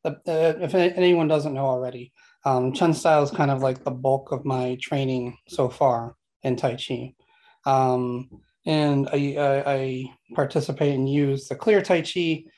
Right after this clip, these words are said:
to develop the internal skills quite a bit. And I think the two go to go, to go together very well. I have noticed that Chen really focuses on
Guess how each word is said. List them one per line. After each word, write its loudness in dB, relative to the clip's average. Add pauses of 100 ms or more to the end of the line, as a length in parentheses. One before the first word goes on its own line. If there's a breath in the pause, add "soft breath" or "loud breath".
(220 soft breath)
to 0 (240)
develop 0
the -6
internal 2
skills -6 (340)
quite 2
a -2
bit. -4 (720)
And 0
I 0
think 0
the -2
two 0
go 4
to 0
go, 2
to -6 (120)
go 4
together 2
very 0
well. -2 (440 soft breath)
I 0
have 4
noticed 2
that 2
Chen 0
really -2
focuses -4
on 0